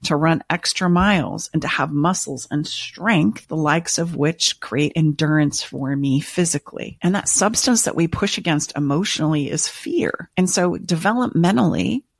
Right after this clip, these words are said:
when I get all in a relationship, all of my fears and insecurities come up. It's really my opportunity for me to address these things, which ironically, if I will push against them, creates the opportunity for me to develop a stronger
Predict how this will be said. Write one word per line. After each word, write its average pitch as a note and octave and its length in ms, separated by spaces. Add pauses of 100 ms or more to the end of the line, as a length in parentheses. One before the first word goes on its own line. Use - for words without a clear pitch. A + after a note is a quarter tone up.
(200)
when D#3 160
I G3+ 160
get G3 260
all E3+ 240
in E3+ 340
a D3+ 80
relationship, C#3+ 920 (680)
all E3 200
of F3 100
my E3 140
fears D#3 360
and D3+ 120
insecurities D3+ 760
come C3 220
up. F2 240 (640)
It's - 180
really A3 420
my D3+ 280
opportunity D#3+ 720
for C#3+ 160
me D3+ 180
to - 140
address D#3+ 500
these C#3+ 380
things, D3 440
which E3 240
ironically, E3 920
if - 220
I E3+ 160
will D#3+ 180
push - 460
against C3 480
them, E3+ 340
creates G3+ 400
the - 140
opportunity F#3 760
for D3 320
me E3 300
to E3 140
develop D3+ 680
a D3 120
stronger D#3 1080